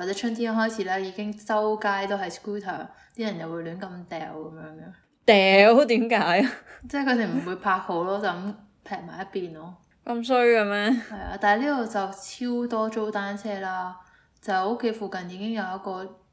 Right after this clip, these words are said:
Speaker 1: 租單車，一個，一個連鎖超市，佢會 set 咗好多站俾人可以個租車又還返去嗰個站咁樣。
Speaker 2: 哦，OK。
Speaker 1: 嗯，不過呢邊其實好多人都有自己單車。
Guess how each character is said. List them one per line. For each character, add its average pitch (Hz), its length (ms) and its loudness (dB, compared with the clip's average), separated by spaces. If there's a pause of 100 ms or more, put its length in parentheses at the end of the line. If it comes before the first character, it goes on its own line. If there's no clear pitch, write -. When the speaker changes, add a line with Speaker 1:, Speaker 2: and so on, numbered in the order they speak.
Speaker 1:
租 214 180 -6
單 208 300 -2
車， 214 140 -8
一 196 240 -4
個， 175 480 -12 (260)
一 254 80 -10
個 247 160 0
連 175 280 -6
鎖 175 180 -6
超 190 80 -8
市， 233 560 -6 (180)
佢 214 120 -10
會 190 80 -8
set 220 220 -6
咗 220 140 -6
好 185 80 -8
多 196 140 -4
站 165 420 -10
俾 170 80 -14
人 175 240 -16
可 185 140 -12
以 202 60 -10
個 190 340 -12 (360)
租 202 220 -6
車 214 160 -12
又 190 200 -6
還 170 200 -12
返 208 180 -4
去 190 60 -8
嗰 185 40 -14
個 185 120 -14
站 175 160 -16
咁 160 40 -18 (100)
樣。 170 260 -20 (220)
Speaker 2:
哦， 175 1000 -14
OK。 - 160 -14
Speaker 1:
嗯， 226 240 -6 (280)
不 285 100 -4
過 269 140 0
呢 254 80 0
邊 269 240 -4
其 220 100 0
實 185 140 -6
好 190 180 -8
多 226 100 -4
人 226 240 -4
都 196 140 -6
有 214 140 -2
自 - 120 -14
己 175 120 -10
單 175 260 -16
車。 180 100 -20